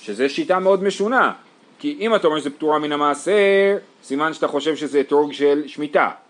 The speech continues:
אבל אם אתה אומר שזה ש-, פטור מן הביאור, סימן שאתה חושב שזה אתרוג לא של שמיטה, אז למה זה פטורה מן המעשר או פטורה מן הביאור? ושביעית שנכנסת ל-, בת שביעית שנכנסת לשמינית, פטורה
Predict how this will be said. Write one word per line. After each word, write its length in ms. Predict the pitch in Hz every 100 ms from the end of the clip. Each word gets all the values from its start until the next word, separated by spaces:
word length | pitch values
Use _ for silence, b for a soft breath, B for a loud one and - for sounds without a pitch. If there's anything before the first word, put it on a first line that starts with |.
| b b -
אבל 140 | 87
אם 80 | 139
אתה 120 | 143
אומר 140 | 147 156
שזה 240 | 143 147
ש-, 160 | 139 156 156 151
פטור 240 | 147 185 175
מן 120 | 175
הביאור, 460 | 156 175 262 254
סימן 240 | 226 165 160
שאתה 140 | 175
חושב 200 | 151 160
שזה 220 | 151 156
אתרוג 280 | 165 180 180
לא 160 | 202 262
של 180 | 269 226
שמיטה, 400 | 214 185 151 104 b b -
אז 140 | 110
למה 140 | 185 220
זה 100 | 226
פטורה 360 | - 165 202
מן 120 | 226
המעשר 340 | 196 175 160 226
או 120 | 208
פטורה 240 | - 196
מן 140 | 202 190
הביאור? 340 | 175 165 156 - b b _
ושביעית 840 | 127 123 110 120 175 226 202 147 -
שנכנסת 520 | 104 101 160 170 190
ל-, 120 | 190
בת 220 | 139 190
שביעית 180 | 190 185
שנכנסת 440 | 165 127 175 190 196
לשמינית, 640 | 196 240 254 302 262 226 b b b _
פטורה 580 | - 160 185 233 214 214